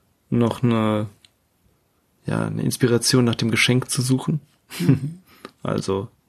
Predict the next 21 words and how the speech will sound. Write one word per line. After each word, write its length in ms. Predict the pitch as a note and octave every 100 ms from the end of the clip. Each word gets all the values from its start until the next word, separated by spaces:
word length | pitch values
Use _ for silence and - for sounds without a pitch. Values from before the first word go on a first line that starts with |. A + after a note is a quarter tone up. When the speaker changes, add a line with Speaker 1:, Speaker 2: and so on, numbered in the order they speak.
| _
Speaker 1:
hinter 460 | - A#2 A2+ G#2+ A#2
welcher 320 | C3+ B2+ A2+
Aussage 680 | A2+ A#2+ - A2+ A2 A2 G#2
könnte 520 | - A2+ A2+ A2 A2
ein 420 | A2 G#2+ G#2+ A2 - - - - _ _ _ _ _ _
Ho, 260 | - F#2+ G2
ho, 260 | B2+ B2
ho, 580 | A#2 D3+ G3 B2 G2 - - -
ich 140 | -
habe 280 | G#3 F3 F#2+
dir 140 | E2+ F2
Speaker 2:
<laughs> 40 |
Speaker 1:
etwas, 580 | G2 A#2 A#2+ - - -
ich 80 | G#2
habe 140 | A2+
dich 200 | E3 E3+
ausgesucht, 1200 | - - - - C3+ A#2+ A2+ G#2+ G#2 - - - -
damit 400 | G#2 A2 - -
du 400 | A#2+ C3 C#3 C#3 - _ _ _ _ _ _ _ _ _ _ _ _ _ -
ein 180 | A2+ A2+
Bedürfnis 800 | A2+ B2+ B2+ G2+ F#2+ - -